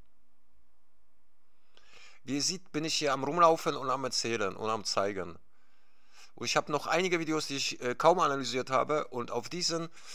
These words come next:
gleichen Video, wo die zwei Kerle waren, dann gehe ich weiter und komm wieder zum Krater zurück.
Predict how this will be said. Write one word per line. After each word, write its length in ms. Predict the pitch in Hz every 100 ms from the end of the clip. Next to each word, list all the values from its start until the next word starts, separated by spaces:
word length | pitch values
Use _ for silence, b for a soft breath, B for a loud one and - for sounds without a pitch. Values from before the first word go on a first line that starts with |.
| B B B -
gleichen 520 | 139 190 208 - 180
Video, 400 | 180 156 127 113
wo 100 | 127
die 120 | 135
zwei 320 | - - 151
Kerle 400 | 147 160 151 127
waren, 360 | 107 110 131 131
dann 140 | 110
gehe 120 | 113 123
ich 140 | 127
weiter 300 | 127 156 147
und 120 | 123
komm 200 | - 127
wieder 220 | 143 180 165
zum 220 | 143 127
Krater 380 | - 151 139 113
zurück. 440 | 107 104 139